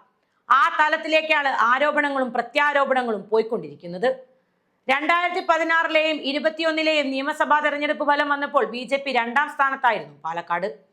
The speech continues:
ഇക്കഴിഞ്ഞ ലോക്സഭാ തെരഞ്ഞെടുപ്പിലും ബി ജെ പി രണ്ടാം സ്ഥാനത്തെത്തിയിരുന്നു. വോട്ട് നില പരിശോധിച്ച രണ്ടായിരത്തി പതിനാറിൽ യു ഡി എഫ് അമ്പത്തിയേഴായിരത്തി അഞ്ഞൂറ്റി അൻപത്തി ഒൻപത് വോട്ട് നേടിയപ്പോൾ ബി ജെ പി നാൽപതിനായിരത്തി എഴുപത്തിയാറ് വോട്ട് നേടി,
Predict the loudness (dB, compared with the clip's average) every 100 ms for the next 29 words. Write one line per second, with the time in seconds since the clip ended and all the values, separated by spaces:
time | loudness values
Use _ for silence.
0 | _ _ _ _ -8 -6 -2 -2 0 0
1 | 2 0 0 0 2 2 2 0 -2 -2
2 | -4 -4 -4 -2 -2 0 0 0 -2 0
3 | -2 -2 -4 -10 -10 -8 -8 -8 -12 _
4 | _ _ _ _ 0 4 4 2 0 0
5 | 2 0 0 -2 0 0 0 2 0 0
6 | -2 -2 0 0 0 -4 -4 -4 0 0
7 | 0 -2 -2 -2 0 2 0 -2 -4 -2
8 | -2 -4 -2 -2 0 -4 -2 -4 -4 -4
9 | 0 0 0 -2 -2 -2 -2 -4 -4 _
10 | _ _ -4 -2 0 -2 0 0 0 -4
11 | -2 0 0 -4 -2 -2 0 -2 -4 0
12 | 2 2 0 -4 -8 -14 -12 -12